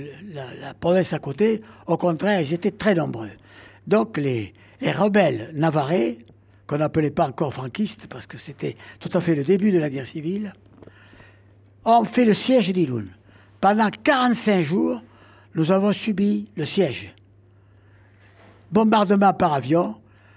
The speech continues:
bombardement par les croiseurs cuirassés qui étaient au large. Quarante-cinq jours. C'est long, quarante-cinq jours.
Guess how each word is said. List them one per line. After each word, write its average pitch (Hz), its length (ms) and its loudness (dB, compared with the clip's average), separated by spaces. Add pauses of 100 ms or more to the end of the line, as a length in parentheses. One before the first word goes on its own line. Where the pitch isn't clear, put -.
(220)
bombardement 185 760 4
par 160 240 0
les 165 100 2
croiseurs 175 380 0
cuirassés 156 420 -4
qui 151 100 -10
étaient - 240 -10
au 147 60 -4
large. 165 380 -2 (1160)
Quarante-cinq 196 480 2
jours. 104 380 -12 (1040)
C'est - 220 2
long, 202 320 2 (600)
quarante-cinq 117 420 -12
jours. 113 280 -20